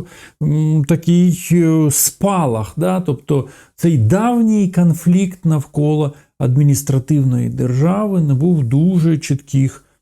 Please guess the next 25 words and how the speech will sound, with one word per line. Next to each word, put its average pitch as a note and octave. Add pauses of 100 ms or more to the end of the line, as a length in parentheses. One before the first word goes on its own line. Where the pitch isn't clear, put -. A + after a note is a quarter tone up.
(300)
контурів. A#2
Верховний A3
суд C4
різко A3
обмежив F#3 (220)
обсяг G3
федеральних F#3
регуляторних D#3
повноважень, F#3+
тоді F3+
як F3+
Конгрес F#3 (260)
залишається G3+
практично F#3+
паралізованим E3
в -
глухому C3
куті. A2+ (340)
Наслідки F3
цієї F3 (260)
конституційної F3
революції D#3+
будуть F3+
глибокими F3+
і F3+